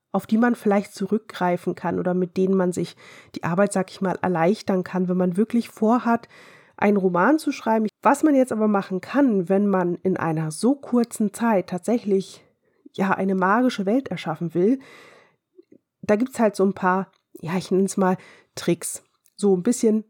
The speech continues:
Weltenbau light. Jetzt kommen wir zu meinem Titel. So, also was kann man machen? Man kann einerseits mit wenigen magischen oder mit wenigen fantastischen Elementen arbeiten. Das heißt,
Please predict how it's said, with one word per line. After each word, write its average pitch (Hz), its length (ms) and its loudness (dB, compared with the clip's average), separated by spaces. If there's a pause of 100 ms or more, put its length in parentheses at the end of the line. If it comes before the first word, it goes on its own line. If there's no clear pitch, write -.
Weltenbau 180 580 2
light. 170 460 2
Jetzt - 220 -4
kommen 190 140 2
wir 180 80 0
zu - 120 -4
meinem 180 140 -2
Titel. - 280 0 (600)
So, - 220 -2 (380)
also 175 260 2
was 214 140 0
kann 285 120 4
man 262 80 6
machen? 233 240 0
Man 160 160 -2
kann 302 440 4 (400)
einerseits 269 840 2 (100)
mit 202 300 0
wenigen 202 440 2
magischen 175 520 0
oder 180 200 -2
mit 175 200 -4
wenigen 190 400 0
fantastischen 180 800 -4
Elementen 165 540 -2
arbeiten. - 480 -10
Das - 220 -10
heißt, 185 340 2